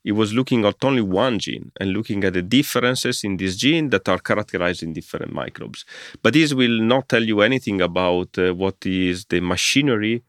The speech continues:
of each microbe to degrade a spe-, a specific, uh, nutrient or something. So it's giving a bit of diversity analysis, so an,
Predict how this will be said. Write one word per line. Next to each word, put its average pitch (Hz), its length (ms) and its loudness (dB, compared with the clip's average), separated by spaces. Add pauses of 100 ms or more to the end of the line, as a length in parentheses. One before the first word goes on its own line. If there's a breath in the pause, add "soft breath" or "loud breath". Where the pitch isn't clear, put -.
(280)
of - 220 -8
each - 220 -8
microbe 107 500 0
to 90 220 0
degrade 90 500 0
a 87 80 -2
spe-, - 480 -10
a 80 220 -2
specific, - 680 -6
uh, 85 60 -2
nutrient 87 540 -4
or - 60 -10
something. 80 420 -10
So 90 240 -4 (420 loud breath)
it's 123 160 0
giving 147 640 2
a 110 80 2
bit 135 300 2
of - 220 -2
diversity 123 600 0
analysis, 127 500 0
so 98 300 2
an, 101 260 -2